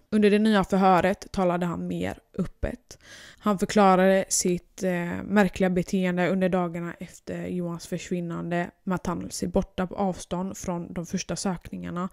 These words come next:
och utredningen av respekt för Anna-Klara. Han ville inte göra henne upprörd och orsaka en scen. Ironiskt nog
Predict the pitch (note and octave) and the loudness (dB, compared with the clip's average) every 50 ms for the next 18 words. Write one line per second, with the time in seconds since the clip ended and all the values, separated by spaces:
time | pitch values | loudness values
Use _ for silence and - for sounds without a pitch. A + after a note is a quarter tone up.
0 | - - - - - _ - - - - F#3+ F#3 D#3+ - F3 E3+ E3 D#3 E3+ E3+ | -12 -20 -20 -20 -20 _ -20 -16 -8 -4 -4 -4 -2 -2 -4 -6 -4 -6 -6 -6
1 | E3+ E3 E3+ - _ _ _ - A3+ A3+ G3+ G#3+ G#3+ G#3 - - - - F3+ - | -6 -6 -8 -10 _ _ _ -4 -4 -4 -2 -4 -4 -4 -4 -4 -6 -8 -8 -8
2 | - - - - - - - F#3+ F3+ F3 E3 E3 - - E3+ E3+ E3 E3 F3+ F3+ | -10 -16 -14 -10 -10 -8 -6 -6 -4 -4 -6 -6 -6 -6 -6 -4 -4 -4 -6 -8
3 | - _ _ _ - - A3+ A3 G#3 A3 A3 A3 A3 A3+ G3+ - G3 F#3+ F#3 F3+ | -10 _ _ _ 0 2 4 6 6 6 6 6 6 4 4 4 4 4 4 4
4 | F#3 F3 E3 - - G3+ - _ - - F3 D#3+ E3 E3 _ - F3+ - - - | 2 0 -2 -4 -6 -8 -8 _ -8 -6 -6 -4 -6 -6 _ -12 -14 -14 -12 -12
5 | - F3+ E3 D#3+ - E3 D#3+ - - - E3+ F3 - - - F3 E3+ - F#3+ F#3+ | -10 -10 -10 -8 -10 -10 -10 -10 -10 -12 -12 -10 -10 -8 -6 -6 -6 -8 -10 -12
6 | - _ _ - - - - - - - - - _ _ _ _ - - A3+ A3+ | -16 _ _ -20 -20 -20 -20 -20 -20 -20 -20 -20 _ _ _ _ 4 8 10 10
7 | A3+ A#3+ A#3 G#3 G#3 G#3+ G#3+ - - A3 G3+ G3 G3 G#3 A#3+ A#3+ A3+ - | 12 12 10 8 6 4 2 2 2 4 4 4 4 4 4 2 0 -2